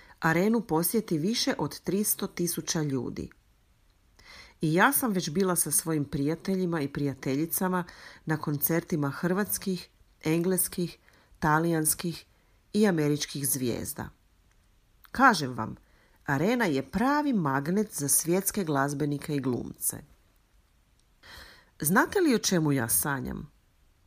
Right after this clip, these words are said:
Da ću i ja tamo jednom nastupiti kao slavna glazbenica.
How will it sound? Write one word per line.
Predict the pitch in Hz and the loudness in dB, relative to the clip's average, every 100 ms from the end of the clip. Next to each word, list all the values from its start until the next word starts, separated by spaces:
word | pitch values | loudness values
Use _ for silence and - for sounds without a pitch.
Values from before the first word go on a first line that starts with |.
| _ _ _ _ - | _ _ _ _ -4
Da | 147 | -2
ću | - 160 | -2 -4
i | 165 139 | -4 0
ja | 233 269 | 0 0
tamo | - 147 147 | 0 0 0
jednom | 135 135 123 135 | 0 -2 -2 -2
nastupiti | 123 - - 185 208 220 165 | -2 -4 -2 -2 -2 -4 -6
kao | - 139 127 | -4 -6 -4
slavna | - 131 139 196 214 | -4 -4 -4 -4 -2
glazbenica. | 202 156 117 - - - - - | 0 0 0 -6 -10 -10 -10 -12